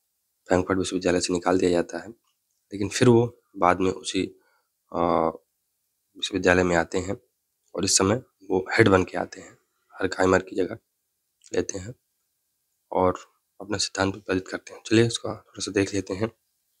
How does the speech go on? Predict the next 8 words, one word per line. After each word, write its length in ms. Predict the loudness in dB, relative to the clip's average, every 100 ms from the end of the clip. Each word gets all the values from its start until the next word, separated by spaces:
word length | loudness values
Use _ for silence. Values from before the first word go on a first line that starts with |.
| _ _ _ _ -20 -20 -20 _ -2
यूर्गेन 200 | 2 4
हैबरमास 440 | 4 2 4 2 0
के 120 | -4
जो 380 | -6 -8 -12 _ _ _ _ _ _ _ -4
जीवन 220 | 2 2
चरित्र 320 | 2 -2 -2
है 60 | -6
उसको। 320 | -6 -10 -16